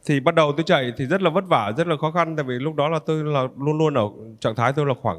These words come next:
tám mươi hai đến tám mươi tư cân, một chân của tôi rất yếu. Đấy. Thì thầy cái, trong cái tham gia vào cái khóa coaching vị thế cao thì luôn luôn thầy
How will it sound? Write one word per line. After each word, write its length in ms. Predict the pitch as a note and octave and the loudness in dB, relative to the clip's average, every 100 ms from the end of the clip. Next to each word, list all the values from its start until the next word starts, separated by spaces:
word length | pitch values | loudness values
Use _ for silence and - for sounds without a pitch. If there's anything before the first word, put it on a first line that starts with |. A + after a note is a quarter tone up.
| - | -2
tám 200 | G#2+ C3+ | -2 -2
mươi 100 | D3+ | -2
hai 200 | D3 C3+ | -2 -2
đến 120 | C3 | -2
tám 160 | B2+ C#3 | -4 -2
mươi 100 | D3 | -4
tư 100 | D3 | -4
cân, 320 | C#3 C#3 C3+ B2 _ - | 0 0 0 -8 _ -10
một 180 | A2 - | -10 -4
chân 200 | C3 B2 | -4 -4
của 80 | |
tôi 120 | A2 B2 | -6 -6
rất 140 | C3+ | -4
yếu. 320 | A2+ A#2 F3+ - _ _ _ _ _ - | -2 0 -2 -8 _ _ _ _ _ -8
Đấy. 260 | G2+ G#2+ - _ _ _ | -4 -4 -8 _ _ _
Thì 80 | A#2 | -2
thầy 140 | A#2+ G#2+ | -2 -2
cái, 140 | G#2+ F#2 | -8 -8
trong 220 | - C#3+ C#3+ | -2 -2 -2
cái 120 | D3+ D3+ | -8 -4
tham 200 | D3+ C#3+ | -4 -2
gia 180 | D3 C#3 | -2 0
vào 140 | A#2 | -4
cái 80 | B2 - | -6 -2
khóa 300 | A2 A2+ D3 C#3+ B2+ B2 | 0 0 -4 -8 -10 -6
coaching 340 | D#3 D#3 C3+ | -6 -4 -6
vị 120 | B2+ F#2 | -6 -6
thế 120 | A#2 | -6
cao 440 | C#3+ C3+ C3+ C3 - _ _ _ _ _ - | -2 0 0 -4 -12 _ _ _ _ _ -8
thì 360 | G2 G2 G2 | -6 -4 -4
luôn 220 | G2 B2 C3+ | -4 -4 -2
luôn 200 | C3+ A#2+ | -2 -2
thầy 220 | A2 F#2 | -4 -4